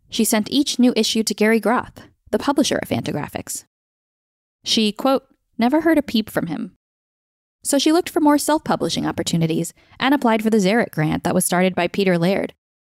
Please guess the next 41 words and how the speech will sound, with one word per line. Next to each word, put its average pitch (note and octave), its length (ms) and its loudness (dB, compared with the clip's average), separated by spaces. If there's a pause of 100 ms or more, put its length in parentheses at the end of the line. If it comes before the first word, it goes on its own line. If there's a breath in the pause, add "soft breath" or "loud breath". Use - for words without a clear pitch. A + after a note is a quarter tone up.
(100)
one G#3 160 2
of G3 80 -4
the F#3+ 80 2
two G#3 200 0
creators F#3 420 2
of E3+ 100 -8
Teenage G#3 420 0
Mutant F3+ 340 -2
Ninja D#3+ 220 -4
Turtles. - 540 -10 (800)
She F#3+ 140 -2
got F3 220 0
the E3 60 -4
grant, - 420 -8 (480)
and G3+ 140 2
Art G3 140 2
Babe A3 220 4
was G3 160 -2
finally G3+ 440 0
printed F#3 340 -4
professionally. - 760 -6 (840)
And, D4 360 2 (180)
as C4 180 0
was B3 120 2
her F#3 100 2
habit, G#3 380 0 (400)
despite C#4 340 0
the A3 60 0
silence, D#3+ 540 -2 (400)
she - 140 -2
sent C4 280 0
that C4+ 180 0
issue G3 260 0
to F#3+ 80 4
Gary. D#3+ 480 -6 (760)
This G3 200 0
time, C4+ 360 2 (800)
she F#3+ 160 0
heard F3 180 -2
a - 40 -4
peep. - 360 -8